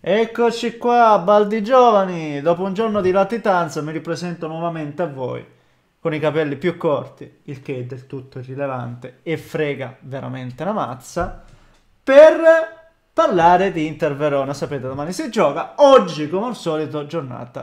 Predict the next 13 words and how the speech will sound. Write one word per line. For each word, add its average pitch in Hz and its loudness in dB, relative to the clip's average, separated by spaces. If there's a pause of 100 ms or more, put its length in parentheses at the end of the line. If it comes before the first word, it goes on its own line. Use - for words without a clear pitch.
dedicata 131 -14
alla 127 -14
conferenza 135 -12
stampa 127 -16
e 160 -12
torna 135 -10
a - -16
parlare 131 -12
Antonio 208 -2
Conte. 131 -6
Un 285 -8
Antonio 294 -10
Conte 160 -10